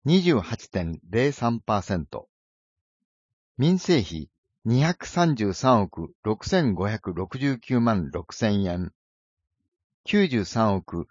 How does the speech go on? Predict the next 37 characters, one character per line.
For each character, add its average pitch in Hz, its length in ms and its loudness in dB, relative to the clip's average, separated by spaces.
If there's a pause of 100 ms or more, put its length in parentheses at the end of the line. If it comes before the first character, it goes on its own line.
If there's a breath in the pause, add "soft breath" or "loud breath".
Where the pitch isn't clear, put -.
(300)
七 123 280 2
千 151 280 -2
五 87 80 -2
百 110 240 -4
六 95 260 -8
十 131 160 -2
三 113 300 -2
万 107 240 0
円。 92 300 -4 (920)
四 143 240 0
十 175 160 -6 (160)
点 82 280 -4 (100)
一 - 200 -14
三 131 320 -4
パ 120 200 2
ー 107 40 0
セ 110 140 -4
ン 90 80 -2
ト。 - 240 -10 (1200)
衛 147 160 2
生 165 240 0
費、 - 300 -8 (500)
三 175 320 0
十 107 220 -2
二 113 180 4
億 85 380 -6
七 123 260 0
千 117 300 0
二 110 180 0
百 87 140 -10
四 120 280 2
十 87 220 -6
一 82 200 -8
万 90 280 -2
七 98 260 -2
千 101 300 -4
円。 87 280 -4